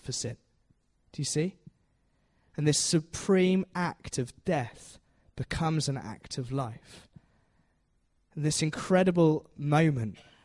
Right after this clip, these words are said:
of, of awful, this awful picture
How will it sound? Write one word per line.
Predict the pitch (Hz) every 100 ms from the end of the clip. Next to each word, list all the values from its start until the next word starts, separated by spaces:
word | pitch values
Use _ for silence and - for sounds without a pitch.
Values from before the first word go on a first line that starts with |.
| _ 135
of, | 127 120 -
of | 139 127 - - -
awful, | 151 156 - 156 139 131 - 139
this | 139 -
awful | 160 165 - 156
picture | - 175 - - 110 110